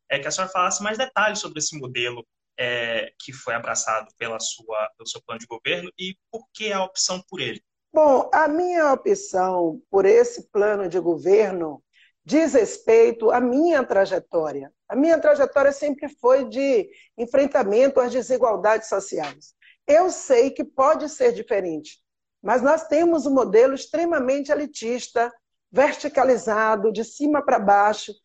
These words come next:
Speaker 2: que é sempre uma elite que nos governa e que faz toda a ação política voltada para fortalecer negócios, os mesmos grupos econômicos.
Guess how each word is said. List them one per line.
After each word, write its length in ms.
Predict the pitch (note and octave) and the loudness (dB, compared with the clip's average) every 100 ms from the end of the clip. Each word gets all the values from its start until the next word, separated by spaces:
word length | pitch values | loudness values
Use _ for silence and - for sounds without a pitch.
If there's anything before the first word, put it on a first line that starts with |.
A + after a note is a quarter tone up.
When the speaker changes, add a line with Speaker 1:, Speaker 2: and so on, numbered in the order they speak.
| _ _ - | _ _ -2
Speaker 2:
que 60 | |
é 80 | C#4+ | 0
sempre 600 | C#4 D4+ D#4 F4+ E4+ D#4+ | 0 2 4 4 2 2
uma 140 | D4+ | 4
elite 640 | D4+ A3+ B3+ C4+ B3+ C4+ B3 | 4 4 2 2 0 -2 -4
que 160 | - | -2
nos 200 | B3 A3+ | 2 2
governa 840 | G3 B3 A#3+ G#3 A3 A3 G#3+ G#3+ A3 - _ _ - | 4 0 2 0 0 0 0 -4 -4 -10 _ _ 0
e 120 | A#3 | 0
que 200 | A#3+ C4 | 4 2
faz 580 | - C4+ A3+ A#3 A#3+ A#3+ _ | 2 2 4 4 4 0 _
toda 600 | C4+ D#4+ C4+ C#4+ A#3+ - | 2 2 0 0 -2 0
a 180 | A3+ A3 | 2 2
ação 380 | G#3+ - A#3+ B3 | 0 -2 -2 0
política 760 | A3+ G3+ A#3 A#3 A#3 A3 A3+ - _ _ | -2 -2 0 -2 -2 -2 -2 -4 _ _
voltada 720 | F3+ C4 C4+ C4+ A3 A3 A3 | 0 2 2 4 4 4 2
para 300 | A3 A#3 A3+ | 2 2 2
fortalecer 1000 | A#3 B3 B3 A#3+ A#3+ A3+ - A3 A3+ A3+ - _ _ | 2 -2 -2 2 4 2 2 6 6 4 -2 _ _
negócios, 880 | B3 C4 A#3 C4 C4+ C4 B3 B3+ A3+ | 0 2 4 4 4 0 -2 -2 -2
os 160 | C4 | -4
mesmos 540 | C4 C#4+ E4+ D4 D#4 G#3+ | 2 2 2 -2 -6 -4
grupos 500 | A#3+ D4 D4 C4+ A#3 | -2 -2 -2 -2 -2
econômicos. 1000 | A#3+ C4+ B3 A#3+ A#3+ A#3+ A#3 A3+ A3 | 0 0 0 2 2 2 4 2 2